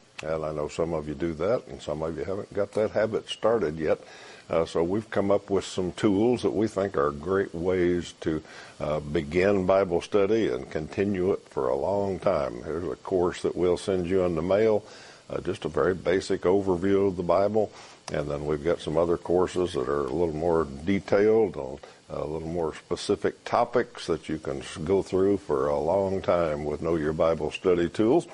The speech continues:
We've also got an online option. If you'd like to study online instead of waiting for the paper to come in the mail, just log on to one way dot world bible school dot org. They'll tell you how to get signed up, and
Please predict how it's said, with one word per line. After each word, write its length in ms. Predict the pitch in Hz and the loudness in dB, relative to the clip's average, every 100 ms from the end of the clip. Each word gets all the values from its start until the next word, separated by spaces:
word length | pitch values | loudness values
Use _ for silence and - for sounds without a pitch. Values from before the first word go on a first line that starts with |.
| - - - - | -18 -18 -18 -6
We've 160 | 80 82 | 2 4
also 280 | 80 - 82 | 4 2 2
got 200 | 82 87 | 4 4
an 120 | 87 | 4
online 520 | 95 98 104 113 92 | 4 4 2 2 2
option. 520 | 78 76 - 58 58 | 2 2 0 -8 -8
If 120 | 64 - | -10 -8
you'd 160 | 69 | -4
like 280 | 71 85 - | -2 -2 -4
to 100 | 71 | -10
study 460 | - - 90 78 80 | -10 -2 0 0 0
online 720 | 85 87 85 90 95 92 82 | 0 2 2 2 2 0 0
instead 440 | 71 - - 87 | -4 -10 -2 -2
of 140 | 82 76 | 0 -2
waiting 360 | 82 95 87 | 0 0 0
for 200 | 80 - | -6 -2
the 120 | 80 76 | -2 0
paper 420 | - 101 95 82 | 0 2 2 0
to 60 | |
come 280 | 80 101 98 | 0 0 2
in 100 | 92 | 2
the 80 | 87 | 0
mail, 360 | 92 110 120 117 - - - - - | 2 4 4 0 -8 -16 -16 -16 -10
just 200 | - 85 | -4 0
log 260 | 80 82 82 | 4 4 6
on 240 | 87 87 | 4 4
to 80 | 80 | 2
one 340 | 78 95 92 87 | 2 2 0 2
way 200 | 92 95 | 2 2
dot 260 | 90 90 | 2 2
world 300 | - 98 92 | 2 2 2
bible 320 | 90 98 87 82 | 2 0 0 -2
school 380 | - 98 92 | 0 0 2
dot 240 | 87 98 87 | 4 2 4
org. 480 | 95 117 - - - - _ _ _ - - - - - | 2 2 0 -4 -10 -16 _ _ _ -20 -20 -14 -12 -6
They'll 240 | 82 82 | -4 -4
tell 240 | - 92 87 | -2 -2 0
you 160 | 80 | 0
how 120 | 82 | -2
to 80 | 85 | -4
get 240 | 80 87 - | -2 -4 -2
signed 440 | - 92 95 92 | 0 2 2 2
up, 280 | 101 - - | 0 0 -6
and 120 | 65 | -8